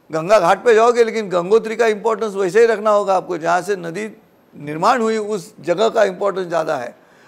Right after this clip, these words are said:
अगर वो नहीं होती तो गंगा घाट नहीं होता, वहाँ आरती नहीं हो सकती। क्यों? गंगोत्री नहीं है करके, पैदा ही नहीं हुई। तो पैसे की नदी तैयार हो रही है, तो वहाँ जाओ, talk to your father, क्या बात हो रही, कैसे, उस समय क्या किया,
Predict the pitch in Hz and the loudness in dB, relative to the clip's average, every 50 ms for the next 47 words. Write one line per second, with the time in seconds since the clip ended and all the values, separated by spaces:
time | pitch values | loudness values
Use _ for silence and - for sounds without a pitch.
0 | _ - 185 190 208 190 170 185 214 233 233 233 233 233 208 208 208 208 - 247 | _ 0 2 4 4 2 4 6 6 6 6 4 0 0 2 0 0 0 -2 -6
1 | 247 240 240 214 175 175 175 180 196 208 202 175 175 196 214 196 220 233 226 214 | 0 2 0 0 2 -2 -4 0 4 4 4 6 4 2 2 2 -2 0 0 0
2 | 202 180 180 147 131 143 160 180 180 180 175 165 160 233 220 220 233 220 214 208 | 0 0 0 0 0 0 2 2 4 4 2 0 -2 -6 -6 -4 -2 -2 -2 -2
3 | 190 214 190 - - 160 127 - - _ _ _ _ _ - 196 220 240 262 262 | -2 -4 -6 -6 -8 -12 -12 -12 -20 _ _ _ _ _ -2 0 0 2 0 -2
4 | - - - _ _ _ - 156 160 175 202 233 233 - 233 233 220 208 208 190 | -6 -18 -20 _ _ _ -6 -4 -4 2 4 4 4 4 0 -2 -2 -2 -2 -2
5 | 185 165 156 156 139 123 - - 139 - _ _ - _ - 165 160 156 190 220 | -4 -4 -4 -6 -6 -6 -10 -10 -12 -14 _ _ -16 _ -6 -4 0 2 2 0
6 | 240 240 226 214 202 196 180 156 131 - _ _ _ _ - 214 - - 185 175 | 2 -2 -2 0 0 -2 -2 -6 -12 -18 _ _ _ _ -2 -2 0 0 -2 -2
7 | 151 151 220 220 220 226 202 196 196 190 226 220 - 202 185 202 208 208 202 202 | 0 -2 -2 -2 -2 -6 -4 -4 -4 -4 -4 -4 -2 -2 2 4 4 4 4 2
8 | 196 190 196 220 220 247 214 185 160 165 196 202 160 170 190 196 143 117 - - | 2 2 0 0 0 0 -2 -2 0 0 -2 0 2 2 2 2 2 -2 -8 -16
9 | - _ _ _ _ _ _ - 196 233 214 214 233 220 214 214 - - 185 190 | -20 _ _ _ _ _ _ 0 0 0 0 -2 0 0 0 0 2 2 2 2
10 | 190 185 170 - - - - - - - _ _ _ _ _ - 185 196 185 190 | 2 2 -2 -2 -4 -12 -20 -20 -20 -20 _ _ _ _ _ 2 2 4 4 4
11 | 185 180 170 175 170 165 165 160 165 170 165 175 160 - 175 160 135 - 185 165 | 2 2 0 -4 -4 -4 -6 -4 -6 -6 -6 -8 -14 -14 -16 -14 -8 -8 -10 -6
12 | - 196 190 196 196 170 185 185 180 160 156 156 147 143 139 | -4 -4 -4 -4 -2 -2 0 -2 -2 -2 -2 -4 -4 -4 -6